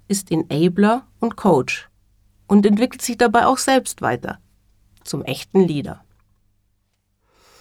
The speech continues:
Das Konzept der transformationalen Führung ist schon seit einiger Zeit auf dem Markt.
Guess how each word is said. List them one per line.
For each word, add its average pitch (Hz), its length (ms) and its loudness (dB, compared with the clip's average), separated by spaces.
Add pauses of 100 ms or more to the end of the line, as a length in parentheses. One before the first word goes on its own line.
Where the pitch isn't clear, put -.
(240)
Das 254 160 -2
Konzept 339 340 0
der 330 100 0
transformationalen 226 920 2
Führung 214 300 2
ist 196 100 0
schon 175 160 0
seit 156 240 -4
einiger 139 360 -4
Zeit 117 280 -12
auf 110 120 -14
dem 127 180 -10
Markt. 117 380 -14